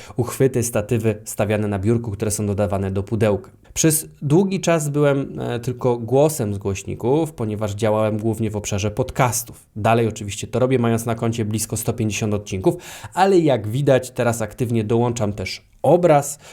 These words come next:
e, a to oznacza, że potrzebna jest kamera do nagrań. Aktualnie, właściwie już od dwóch lat korzystam z Canona M sześć Mark dwa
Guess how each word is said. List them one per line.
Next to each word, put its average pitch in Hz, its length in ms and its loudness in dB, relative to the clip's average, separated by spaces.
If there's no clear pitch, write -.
e, 107 260 0
a 175 80 4
to 123 200 -4
oznacza, 104 520 -2
że 101 260 0
potrzebna 101 520 -4
jest 98 200 -6
kamera 113 420 2
do 104 120 -2
nagrań. 117 360 0
Aktualnie, 202 600 4
właściwie 120 340 -4
już 120 160 -2
od 110 120 -2
dwóch 117 300 0
lat 156 180 2
korzystam 123 460 -2
z 117 100 -4
Canona 120 440 -2
M 120 220 -2
sześć 113 340 -4
Mark 101 300 -4
dwa 131 280 2